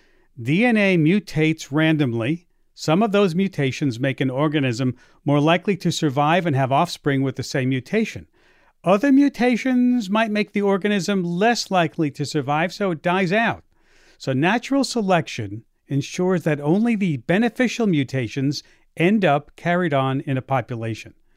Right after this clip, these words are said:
But researchers are increasingly questioning that first premise and asking if mutation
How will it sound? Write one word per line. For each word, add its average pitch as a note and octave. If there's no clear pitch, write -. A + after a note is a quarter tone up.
But C3+
researchers C#4
are A#3+
increasingly G3+
questioning G3
that C#3
first -
premise G#3
and C3
asking F3+
if E3
mutation D3